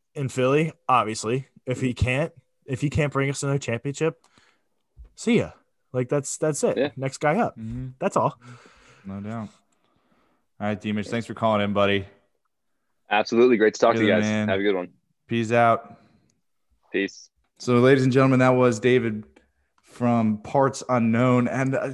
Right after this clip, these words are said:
Speaker 3: you know, we got a treat. We have an absolute treat. We have another caller. This is amazing. This
Speaker 1: Yeah.
Speaker 3: is fantastic. We have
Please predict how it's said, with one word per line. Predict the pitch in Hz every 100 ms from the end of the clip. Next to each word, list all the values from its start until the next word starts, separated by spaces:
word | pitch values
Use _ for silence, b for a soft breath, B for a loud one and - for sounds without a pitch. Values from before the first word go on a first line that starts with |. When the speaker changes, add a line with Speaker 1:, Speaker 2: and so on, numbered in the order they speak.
| -
Speaker 3:
you | 180
know, | 202
we | 175 196
got | 214
a | 135
treat. | - - 147 170 127
We | 120
have | 160 160
an |
absolute | 160 139 135
treat. | 156
We | 139
have | 165
another | 180 127 120 123 139 143 143 - _ -
caller. | 151 160 156 - - _ -
This | 139 -
is | 135
amazing. | 147 135 160 156 - - b b b -
This | 127
Speaker 1:
Yeah. | 117
Speaker 3:
is | -
fantastic. | 139 139 131 143 147 127 117
We | 131
have | 117 123 120